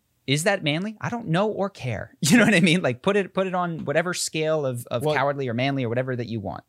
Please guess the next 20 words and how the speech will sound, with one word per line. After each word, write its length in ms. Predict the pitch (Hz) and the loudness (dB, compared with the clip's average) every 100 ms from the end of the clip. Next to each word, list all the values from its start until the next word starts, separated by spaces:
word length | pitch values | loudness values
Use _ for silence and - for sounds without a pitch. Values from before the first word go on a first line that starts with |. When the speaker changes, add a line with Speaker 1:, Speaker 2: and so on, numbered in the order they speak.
| - | -4
Speaker 2:
Yeah, 180 | 156 | 0
funny 240 | - 139 139 | 2 2 2
enough, 200 | 135 117 | 2 0
it 100 | 104 | 2
does. 260 | 123 147 - | 2 2 -2
That 240 | 127 160 185 | 0 0 2
to 80 | |
me 180 | 131 139 | -2 0
does 240 | 117 113 - | 4 2 2
feel 120 | 113 | 0
like 160 | 98 - | 0 -2
the 60 | |
strongest, 880 | 104 - 107 107 123 101 104 - - - _ _ _ _ - | -10 -6 2 2 2 0 -4 -6 -12 -20 _ _ _ _ -4
like, 180 | 120 113 | -2 2
that 180 | 135 135 | 0 2
shows 200 | 160 120 | 0 2
the 80 | |
most 180 | 120 113 | 0 0
internal 400 | 120 123 - 117 | -2 -4 -2 -2
strength 420 | 98 - 107 101 | -4 -4 -4 -4